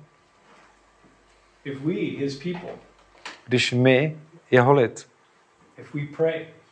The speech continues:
Speaker 2: když se modlíme,
Speaker 1: if we humble ourselves,
Speaker 2: když se pokoříme,
Speaker 1: if we ask for forgiveness,
Speaker 2: když, eh, požádáme o odpuštění,
Speaker 1: if we open our hearts to him and turn from the things he reveals inside of us that he doesn't want,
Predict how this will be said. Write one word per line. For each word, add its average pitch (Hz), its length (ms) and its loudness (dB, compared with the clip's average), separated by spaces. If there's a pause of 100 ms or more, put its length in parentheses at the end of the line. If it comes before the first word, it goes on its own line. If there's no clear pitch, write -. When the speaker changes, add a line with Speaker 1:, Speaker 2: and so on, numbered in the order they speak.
(140)
Speaker 2:
když 117 140 0
se 120 140 2
modlíme, 127 600 2 (160)
Speaker 1:
if - 100 -20
we 139 140 -4
humble 147 260 0 (140)
ourselves, - 540 -12 (340)
Speaker 2:
když 113 260 0
se 120 100 2
pokoříme, 117 760 2 (640)
Speaker 1:
if - 140 -20
we 143 140 2
ask - 160 0
for 139 120 -8
forgiveness, 127 640 -8 (760)
Speaker 2:
když, 113 200 2
eh, 127 60 10 (180)
požádáme 120 600 6
o 127 120 6
odpuštění, 113 720 -2 (320)
Speaker 1:
if 131 80 -10
we - 60 -4
open 165 240 0
our 156 200 0
hearts 147 340 -4
to 143 60 -12
him 127 260 -8
and 113 180 -12
turn 156 260 -2
from 127 240 -10
the 123 160 -10
things 139 320 -6
he 135 80 -8 (140)
reveals 139 600 -6
inside 147 580 -6
of 123 180 -10
us - 100 -20
that 123 100 -16
he 123 120 -12
doesn't 127 240 -14
want, 123 260 -10